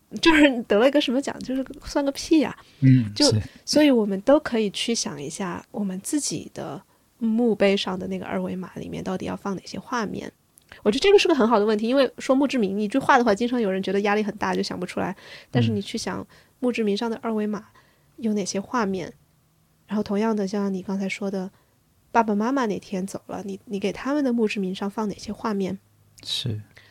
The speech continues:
Speaker 1: 我猜不，不太会是他们打骂你的画面，哪怕有，他也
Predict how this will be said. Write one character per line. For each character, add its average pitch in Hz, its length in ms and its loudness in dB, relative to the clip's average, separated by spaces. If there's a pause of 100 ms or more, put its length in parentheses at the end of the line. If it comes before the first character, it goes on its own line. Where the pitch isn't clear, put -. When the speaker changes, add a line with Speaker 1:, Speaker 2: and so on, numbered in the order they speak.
(360)
Speaker 1:
我 240 100 2
猜 294 360 0
不， 240 320 -10 (200)
不 - 140 -20
太 262 220 0
会 240 180 -2
是 - 300 0
他 - 180 -8
们 208 160 -4
打 - 180 -12
骂 202 200 -4
你 - 220 -12
的 - 240 -12 (380)
画 - 240 -12
面， - 200 -16 (400)
哪 190 140 2
怕 302 180 6
有， 226 200 4
他 - 160 -4
也 190 160 2